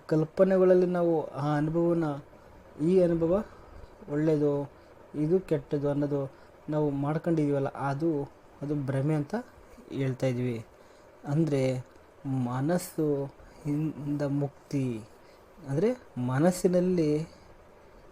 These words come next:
ನಾವು ಶಾಂತಿ ಪಡೆಯೋಕ್ಕಾಗಲ್ಲ. ಮನಸ್ಸಿನಿಂದ ಮುಕ್ತರಾದಾಗ, ಅಂದರೆ ಅಜ್ಞಾನದಿಂದ ಕೂಡಿರೋ ಮನಸ್ಸಿನಿಂದ ಮುಕ್ತರಾದಾಗ,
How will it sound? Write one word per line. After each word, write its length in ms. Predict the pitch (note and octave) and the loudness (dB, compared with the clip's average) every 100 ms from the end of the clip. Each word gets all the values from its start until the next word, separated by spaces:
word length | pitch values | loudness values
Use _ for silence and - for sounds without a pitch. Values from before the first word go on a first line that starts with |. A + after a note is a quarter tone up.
| - E3+ | -12 -4
ನಾವು 240 | D3+ D3+ C#3+ C3 | -2 0 -2 -4
ಶಾಂತಿ 440 | - D3 D#3 D#3 | -4 0 0 0
ಪಡೆಯೋಕ್ಕಾಗಲ್ಲ. 600 | D3 C#3+ C3 C3 B2+ C3 B2 - - - - - B2 A#2+ | -2 -2 -4 -4 -4 -4 -6 -10 -18 -20 -16 -12 -8 -6
ಮನಸ್ಸಿನಿಂದ 760 | A#2+ C#3 D#3+ - D#3+ D#3+ E3 D#3 | -2 0 0 -2 -2 0 0 0
ಮುಕ್ತರಾದಾಗ, 880 | C#3 - - D#3 C#3+ C#3 C3 B2+ A#2 - - - - - - - - | -2 -8 -8 -4 -2 -2 -2 -4 -6 -10 -16 -20 -20 -20 -20 -20 -14
ಅಂದರೆ 260 | - C#3+ G#3 B3+ - | -6 0 0 0 -4
ಅಜ್ಞಾನದಿಂದ 840 | C3+ C3+ C3+ E3+ F#3 F#3 F3 F3 E3 | -4 -2 0 4 4 4 2 0 0
ಕೂಡಿರೋ 340 | - D#3 D3 C#3 | 0 2 2 2
ಮನಸ್ಸಿನಿಂದ 600 | C3+ C#3 E3 - E3 E3 D#3+ | 2 2 0 2 0 0 0
ಮುಕ್ತರಾದಾಗ, 680 | C#3+ - D3 C#3 C3+ C3+ | -2 -4 -2 0 0 -2